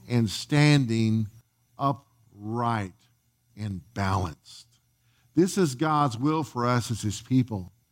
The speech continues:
that we would be these twelve things, spiritually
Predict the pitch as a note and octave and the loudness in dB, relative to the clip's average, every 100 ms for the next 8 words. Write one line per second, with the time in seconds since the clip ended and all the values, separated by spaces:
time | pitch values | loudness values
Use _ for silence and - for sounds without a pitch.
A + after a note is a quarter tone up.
0 | _ _ - D3 D3 E3 F3 D#3+ A#2 F3 | _ _ -10 -6 2 2 4 -2 2 4
1 | F#3+ F#3+ D#3 D3+ C#3 - - D#3 D#3 A#2+ | 6 4 4 2 2 -2 0 4 4 2
2 | E3 D#3 B2+ G#2+ G#2 - _ _ _ _ | 0 0 0 -2 -8 -16 _ _ _ _
3 | _ _ - - E3+ D3+ A#2+ C3 A#2+ | _ _ -18 -4 0 0 -2 -2 -2